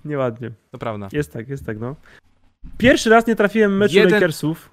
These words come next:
Speaker 2: jeden, jedyny
Speaker 1: od
Speaker 2: raz,
Speaker 1: nie
Speaker 2: kiedy
Speaker 1: wiem kiedy.
Speaker 2: jeden, jedyny
Speaker 1: Odkąd
Speaker 2: raz, kiedy,
Speaker 1: się
Speaker 2: y, sorry,
Speaker 1: No.
Speaker 2: jeden, jedyny raz, kiedy dobrze coś obstawiłem, to wtedy, kiedy stawiłem o-, over na punkty zbiórki i asysty Russella Westbrooka, po czym zrobił ten swój kosmiczny mecz na siedemdziesiąt ileś.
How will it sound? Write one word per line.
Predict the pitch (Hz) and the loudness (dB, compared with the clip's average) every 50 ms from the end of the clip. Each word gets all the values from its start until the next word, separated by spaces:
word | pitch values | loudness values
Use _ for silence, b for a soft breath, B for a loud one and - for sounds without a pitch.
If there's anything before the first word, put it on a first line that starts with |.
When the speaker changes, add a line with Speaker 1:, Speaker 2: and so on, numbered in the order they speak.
| _ - | _ -4
Speaker 2:
jeden, | 160 170 175 165 | -4 -2 -2 -4
jedyny | 156 147 135 160 | -4 -4 0 2
Speaker 1:
od | 160 139 | 2 2
Speaker 2:
raz, | 135 139 143 - - | 2 -2 -4 -2 0
Speaker 1:
nie | 175 | 2
Speaker 2:
kiedy | 185 - | 2 4
Speaker 1:
wiem | 180 175 | 2 2
kiedy. | 156 - 170 151 131 127 123 117 - _ | 2 2 2 4 4 2 0 -2 -4 _
Speaker 2:
jeden, | 135 143 147 151 151 | -4 -4 -4 -2 -4
jedyny | 147 139 123 139 135 135 | -6 -6 -6 -4 -2 -2
Speaker 1:
Odkąd | 135 139 123 101 - | 0 0 0 -2 -2
Speaker 2:
raz, | 139 120 | -2 0
kiedy, | 104 95 - - - - _ _ | 0 0 -2 -4 -10 -18 _ _
Speaker 1:
się | 123 | -10
Speaker 2:
y, | 127 127 127 | -10 -10 -10
sorry, | 123 - 143 131 120 147 | -8 -8 -8 -8 -6 -4
Speaker 1:
No. | 147 147 | -4 -4
Speaker 2:
jeden, | 151 147 151 151 | -4 -4 -6 -8
jedyny | 143 139 123 135 135 135 135 | -8 -8 -8 -8 -8 -6 -8
raz, | 135 - - | -8 -8 -10
kiedy | - 127 123 | -10 -10 -8
dobrze | 120 139 143 120 131 123 | -6 -6 -6 -6 -6 -10
coś | - 127 - | -10 -12 -12
obstawiłem, | 135 - - 135 113 135 139 135 131 | -14 -12 -12 -12 -10 -10 -10 -10 -10
to | - 123 | -12 -14
wtedy, | - - 135 135 127 | -12 -10 -10 -10 -10
kiedy | - 123 123 | -12 -12 -12
stawiłem | - - 127 123 127 127 123 117 120 113 | -10 -10 -10 -8 -8 -8 -8 -8 -10 -12
o-, | - - - - - | -16 -20 -20 -18 -10
over | - 139 131 120 120 113 110 113 | -8 -8 -4 -4 -4 -4 -4 -6
na | 113 110 | -10 -10
punkty | 107 - 123 107 - 131 | -10 -12 -14 -14 -12 -12
zbiórki | 110 - 131 120 110 - - 117 110 107 | -12 -10 -10 -12 -12 -14 -14 -14 -12 -10
i | 110 110 | -8 -10
asysty | 107 - - 113 - - | -10 -10 -12 -16 -14 -12
Russella | 110 110 - - 123 113 113 | -12 -10 -10 -8 -6 -6 -6
Westbrooka, | 110 107 110 127 139 - 131 | -6 -6 -6 -8 -6 -6 -8
po | - - 123 | -10 -10 -12
czym | - 127 117 | -12 -10 -10
zrobił | 110 117 110 110 104 | -8 -8 -10 -10 -12
ten | - 120 - | -12 -14 -14
swój | - - 123 | -12 -14 -14
kosmiczny | - 110 - - 117 - - 113 | -12 -12 -14 -14 -14 -14 -12 -10
mecz | 110 107 104 - - - b b b b b b - | -10 -10 -10 -10 -14 -18 b b b b b b -18
na | 107 | -16
siedemdziesiąt | 101 - 110 107 107 101 117 104 101 | -14 -12 -12 -12 -12 -10 -12 -12 -12
ileś. | 104 95 95 - - - | -12 -14 -14 -16 -18 -20